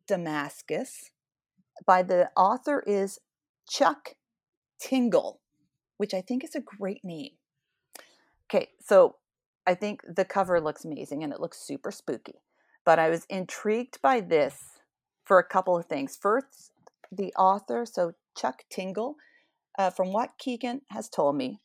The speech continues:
and so, and hopefully I remember this correctly, is known for his more erotic and fantasy fiction that he has published online. But he publishes it with his name, but he's, like, anonymous in that he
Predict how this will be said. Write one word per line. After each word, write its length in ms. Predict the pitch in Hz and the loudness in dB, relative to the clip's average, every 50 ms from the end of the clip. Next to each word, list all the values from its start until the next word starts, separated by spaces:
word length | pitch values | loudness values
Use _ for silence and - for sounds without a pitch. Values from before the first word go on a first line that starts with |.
| _ | _
and 160 | - 165 156 - | -8 -8 -8 -4
so, 200 | - 160 151 - | -2 -2 -2 -2
and 220 | - 165 165 156 | -4 -6 -8 -6
hopefully 380 | 160 180 175 - - 190 180 170 | -6 -6 -8 -8 -8 -6 -4 -2
I 40 | 165 | -2
remember 400 | 165 165 160 160 147 147 160 160 | -2 -2 -4 -4 -4 -4 -4 -6
this 180 | 165 165 - | -6 -10 -14
correctly, 560 | - - - 160 147 135 - - 170 165 - - | -18 -8 -4 -4 -4 -4 -4 -6 -6 -6 -4 -4
is 200 | 180 185 180 - | -6 -6 -6 -6
known 360 | 190 185 185 185 196 208 220 220 | -8 -6 -4 -4 -4 -4 -6 -8
for 380 | - - 214 190 185 180 180 | -10 -4 0 2 2 2 2
his 600 | 175 - 196 175 170 160 156 156 151 - - - _ _ _ _ _ _ _ _ _ _ _ _ _ _ _ _ _ _ _ _ | -2 -4 0 2 4 4 4 4 2 -2 -8 -20 _ _ _ _ _ _ _ _ _ _ _ _ _ _ _ _ _ _ _ _
more 340 | 202 190 190 185 180 180 - - | 0 2 4 6 6 4 4 4
erotic 600 | 185 170 156 156 165 156 160 170 214 - - - - | 2 2 2 2 2 2 2 0 -2 -4 -6 -8 -12
and 160 | 165 160 151 - _ - | -12 -12 -12 -14 _ -4
fantasy 540 | 170 160 175 - - 269 - - - 254 | -4 -4 -4 -6 -8 -10 -8 -6 -8 -8
fiction 540 | 240 - - 240 233 - - 285 285 277 254 | -6 -4 -4 -4 -4 -6 -6 -4 -2 -2 -2
that 280 | 202 202 190 180 - - | 0 0 -2 -2 -4 -6
he 200 | - - 202 196 | -10 -8 -6 -6
has 140 | 196 196 - | -6 -6 -10
published 600 | - - 185 180 175 185 180 175 175 - - - _ - | -10 -8 -8 -8 -4 -4 -6 -6 -6 -10 -16 -14 _ -8
online. 680 | 190 190 180 180 170 170 175 170 156 107 - - - _ _ _ _ _ _ _ _ _ _ | -6 -6 -6 -6 -6 -6 -4 -4 -6 -8 -10 -12 -14 _ _ _ _ _ _ _ _ _ _
But 100 | 190 185 | -6 -4
he 100 | 220 214 | -4 -6
publishes 600 | - - 214 220 233 262 254 - - - 196 202 | -4 -2 -2 -2 0 -2 -4 -4 -6 -6 -2 -2
it 140 | 190 - - _ _ _ _ _ _ _ _ _ _ _ _ _ - | -2 -2 -4 _ _ _ _ _ _ _ _ _ _ _ _ _ -2
with 200 | 214 262 262 - | 0 0 0 0
his 160 | 247 214 202 | -2 -4 -2
name, 320 | 214 220 214 202 202 185 170 | -4 -4 -4 -4 -6 -4 0
but 280 | 185 175 165 - - _ _ _ _ _ _ | 2 2 2 0 -4 _ _ _ _ _ _
he's, 240 | - 202 220 226 220 | -8 -4 -4 -2 0
like, 220 | 226 214 208 - _ | 0 -2 -4 -4 _
anonymous 640 | 214 196 190 185 202 226 233 202 175 165 - - | -6 -6 -4 -6 -6 -6 -4 -4 -4 -4 -6 -6
in 100 | 180 175 | -8 -4
that 220 | 170 170 170 170 - | -4 -4 -4 -4 -8
he 500 | - 196 180 175 175 170 160 - - | -8 -8 -6 -4 -4 -4 -4 -6 -8